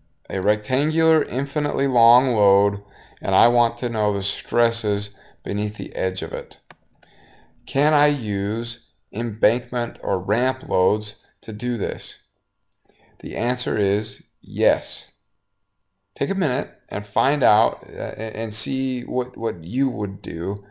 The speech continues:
to get the stress beneath the edge of this load. Okay, hopefully you're back and you had a chance to try this out.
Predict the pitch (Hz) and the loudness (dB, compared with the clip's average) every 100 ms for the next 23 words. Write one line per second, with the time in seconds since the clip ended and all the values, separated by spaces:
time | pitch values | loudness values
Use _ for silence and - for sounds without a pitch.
0 | - - - 107 113 107 104 110 104 - | -20 -20 -14 -6 -6 -6 -4 0 -2 -2
1 | 104 101 98 - 113 - 98 98 104 - | -8 -6 -6 -6 -8 -2 0 -2 -4 -8
2 | 95 95 98 98 - - - - 104 _ | -8 -4 -4 -4 -6 -6 -6 -8 -12 _
3 | _ _ _ _ _ _ _ _ _ _ | _ _ _ _ _ _ _ _ _ _
4 | _ _ _ _ _ _ _ _ 208 202 | _ _ _ _ _ _ _ _ _ _
5 | 208 _ _ _ _ _ _ _ _ _ | _ _ _ _ _ _ _ _ _ _
6 | _ _ _ - - - _ - 123 180 | _ _ _ -20 -20 -20 _ 0 2 4
7 | 160 92 - _ _ _ - 107 104 113 | 2 -2 -12 _ _ _ -10 -8 -6 -4
8 | 127 139 120 165 - - - _ _ _ | 0 4 4 4 -2 -16 -20 _ _ _
9 | - 104 110 113 107 120 113 - 104 110 | -10 -4 2 2 2 -2 -4 -6 -4 4
10 | 104 104 101 - - 57 | 6 6 2 -2 -2 -4